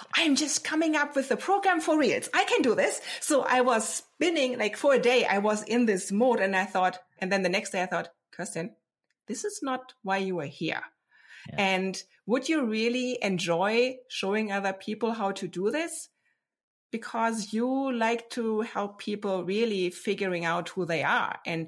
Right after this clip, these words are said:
Speaker 2: to help them to create an impact that way. Would this really help you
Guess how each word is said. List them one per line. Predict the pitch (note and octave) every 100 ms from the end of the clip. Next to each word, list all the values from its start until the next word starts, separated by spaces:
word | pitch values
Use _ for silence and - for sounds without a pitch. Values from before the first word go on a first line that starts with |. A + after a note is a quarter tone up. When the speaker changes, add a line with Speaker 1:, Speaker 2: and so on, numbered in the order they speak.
| D#3+
Speaker 2:
to | - D3+
help | F#3+ G#3 G3+ -
them | F3+ F3
to | F#3+
create | - - D#3+
an | -
impact | D#3+ D#3+ C#3+ -
that | G#3 -
way. | - - - - - _
Would | G3 G3+
this | A3 B3+ -
really | F#3 B3+ A#3 G#3 A3 A#3 -
help | A#3+ A#3 A3
you | G#3